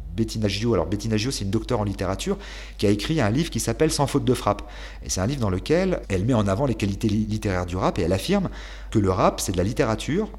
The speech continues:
je cite, hein, « c'est le seul creuset où la langue française s'enrichit ». Donc, elle place l'écriture des rappeurs dans la même zone culturelle que celle des poètes contemporains ou de leurs ancêtres. Et, euh, elle met en avant, euh, la faculté de remodelage créatif de la langue que propose l'écriture du rap.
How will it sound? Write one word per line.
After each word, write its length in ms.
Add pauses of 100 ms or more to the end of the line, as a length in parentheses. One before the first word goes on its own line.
(180)
je 140
cite, 240
hein, « 140 (180)
c'est 140
le 80
seul 180
creuset 300
où 80
la 80
langue 160
française 320
s'enrichit ». 560 (320)
Donc, 200
elle 160
place 480
l'écriture 460
des 100
rappeurs 520 (100)
dans 80
la 80
même 160
zone 160
culturelle 560 (380)
que 80
celle 200
des 100
poètes 200
contemporains 640
ou 80
de 60
leurs 180
ancêtres. 360 (360)
Et, 340
euh, 160
elle 120
met 100
en 160
avant, 460
euh, 200
la 80
faculté 420
de 100
remodelage 500
créatif 380
de 80
la 100
langue 300 (320)
que 80
propose 560
l'écriture 420
du 80
rap. 220